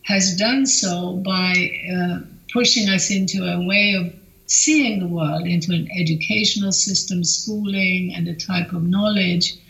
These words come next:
where we become more and more fragmented from ourselves. We've overused our left brain,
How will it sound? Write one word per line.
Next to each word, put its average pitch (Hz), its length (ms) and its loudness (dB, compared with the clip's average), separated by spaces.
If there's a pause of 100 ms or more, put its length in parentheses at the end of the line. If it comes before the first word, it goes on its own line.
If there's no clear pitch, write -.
(320)
where 202 360 2
we 196 140 2
become 196 420 0
more 214 180 0
and 208 100 2
more 196 180 2
fragmented 185 960 0
from 180 180 0
ourselves. 175 880 0
We've 170 280 -2
overused 208 1080 0
our 175 120 -2
left 175 480 -2
brain, 233 680 -2